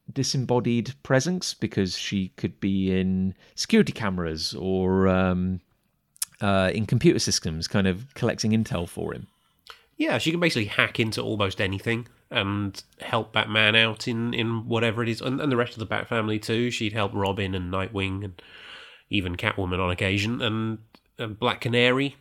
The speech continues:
Speaker 2: as well, 'cause, uh, Birds of Prey was, I think, o-, going on at this point in time.
Speaker 1: Well, it's, it's weird, isn't it? Because I know, I know with the many, the many, many reboots that D C's gone through, um,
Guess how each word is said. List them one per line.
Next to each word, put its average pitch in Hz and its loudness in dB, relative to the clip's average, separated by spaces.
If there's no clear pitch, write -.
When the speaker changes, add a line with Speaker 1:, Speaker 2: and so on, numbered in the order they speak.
Speaker 2:
as 107 -4
well, 117 0
'cause, - -20
uh, 104 -4
Birds 104 0
of 101 -10
Prey 104 0
was, 113 2
I 101 0
think, - -4
o-, 120 -4
going 117 0
on 123 0
at 110 -8
this 120 0
point 127 -2
in 127 -6
time. 143 -4
Speaker 1:
Well, 214 2
it's, 214 -2
it's 208 -4
weird, 262 -2
isn't 202 -2
it? 101 -2
Because 165 -2
I 196 6
know, 226 2
I 175 2
know 202 4
with 170 4
the 135 0
many, 135 4
the - -2
many, 123 0
many 107 -2
reboots 104 -2
that - -10
D 101 -4
C's 101 -2
gone 101 2
through, 92 -6
um, 98 2